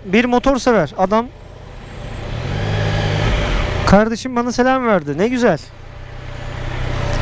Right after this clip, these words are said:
Hiç gördün mü sen? Yoldan geçen bir adamın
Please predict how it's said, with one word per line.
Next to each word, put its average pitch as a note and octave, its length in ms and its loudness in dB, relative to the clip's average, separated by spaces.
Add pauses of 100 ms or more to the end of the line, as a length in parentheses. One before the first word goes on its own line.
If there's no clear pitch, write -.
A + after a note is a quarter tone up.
(140)
Hiç F#3+ 160 4
gördün C4 320 4
mü F4+ 120 -6
sen? F#3+ 240 0 (1800)
Yoldan A3 360 6
geçen G#3+ 320 0
bir G#3 60 4
adamın G3 280 2